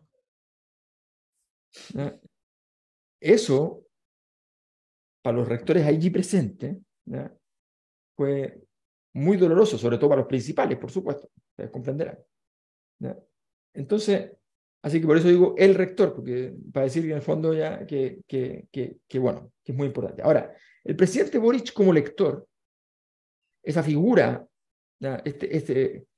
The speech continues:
este arquetipo, Boric lector, no puede, no cuadra, no calza con decir, "Ah, no, pero a la Feria del Libro de Frankfurt nos bajamos, porque nos invitaron como invitado de honor,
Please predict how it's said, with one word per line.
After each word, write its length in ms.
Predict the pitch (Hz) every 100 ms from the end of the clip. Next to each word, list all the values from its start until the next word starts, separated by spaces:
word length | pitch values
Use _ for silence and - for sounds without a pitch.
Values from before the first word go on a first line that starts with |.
| _ _
este 220 | - 135
arquetipo, 640 | 160 156 156 220 - - - _ _ -
Boric 400 | 127 170 190 165
lector, 500 | 127 - - 127 - _ _ _ _ _ _ _ _ _ _ _ _ _ _ _ _
no 260 | 151 190 190
puede, 440 | 226 320 208 117
no 220 | 135 180 185
cuadra, 520 | 262 311 156 135 143
no 260 | 165 214
calza 680 | 214 294 294 - 175 180 - -
con 220 | 190 175
decir, 540 | 170 170 220 214 - _ _ _ _ _ _ _ _ _ _
"Ah, 120 | 165 196
no, 160 | 208
pero 320 | 180 175 165 -
a 80 |
la 100 | 156
Feria 220 | 139 196 190
del 140 | 147
Libro 220 | 165 190
de 60 | 170
Frankfurt 500 | 175 185 185 185 -
nos 180 | 151 139
bajamos, 600 | 117 117 160 120 98 -
porque 240 | - 143 139
nos 120 | 127
invitaron 600 | 127 127 131 202 254 - - _
como 180 | 165 170
invitado 320 | 165 185 190
de 60 | 233
honor, 180 | -